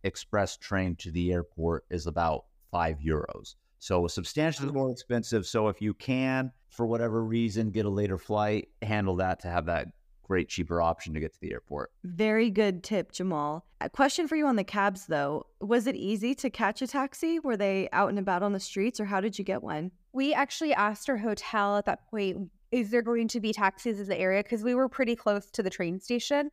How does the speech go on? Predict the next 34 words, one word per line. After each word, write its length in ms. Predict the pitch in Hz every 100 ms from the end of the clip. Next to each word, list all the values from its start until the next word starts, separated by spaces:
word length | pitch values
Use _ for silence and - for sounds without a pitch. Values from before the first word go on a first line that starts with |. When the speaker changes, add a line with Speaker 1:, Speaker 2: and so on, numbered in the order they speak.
| -
Speaker 3:
And 400 | 214 214 208 196
they 140 | 226
said, 280 | 226 247 220
"No, 400 | 233 233 240 240
not 240 | 247 226 240
at 120 | 240
that 220 | 226 202
hour." 480 | 190 202 220 233 247 _ _ _ _
But 160 | 220 -
they 120 | 226
said 280 | - 233 202
they 140 | 220
could 180 | - 196
book 180 | 208 196
us 160 | 220 -
an 120 | 220
official 380 | 208 226 - 220
cab. 520 | - 226 220 233 233 -
And 160 | 202 -
so 120 | 196
they 140 | 202
reserved 520 | 196 196 196 196 175
one 460 | 180 185 180 185 185 - -
for 240 | 208 196
us 480 | - - 185 - - -
to 80 | 214
pick 200 | 208 170
us 160 | 175 -
up 240 | 160 - _ -
at 200 | 180 - _ _
four 180 | - 190
fifteen 400 | - 160 - 165
A 60 | -
M. 280 | - 107